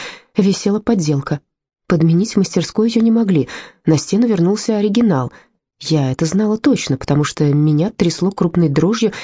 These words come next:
из-за крошечного хвостика в подписи. А оказалось, трясло напрасно. Исчезнувший из-за моей ошибки хвостик чудесным образом вернулся на своё место, вот только всё остальное куда-то исчезло.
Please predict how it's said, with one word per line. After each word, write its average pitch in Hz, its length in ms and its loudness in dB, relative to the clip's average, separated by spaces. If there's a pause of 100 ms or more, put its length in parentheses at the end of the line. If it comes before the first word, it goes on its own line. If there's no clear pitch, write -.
(160)
из-за 165 260 0
крошечного 190 540 -2
хвостика 170 580 -2
в - 60 -12
подписи. - 440 -2 (420)
А 180 200 -2
оказалось, 269 540 0 (100)
трясло 269 360 0
напрасно. 220 540 0 (380)
Исчезнувший 226 640 0
из-за 170 140 0
моей 185 240 0
ошибки 175 340 -2
хвостик 180 560 -2
чудесным 185 460 0
образом 233 360 0 (360)
вернулся 240 640 2
на 151 160 2
своё 165 260 0
место, 151 340 0
вот 165 140 -2
только 208 320 0
всё - 320 -2
остальное 208 540 0
куда-то 139 360 0 (340)
исчезло. - 600 -4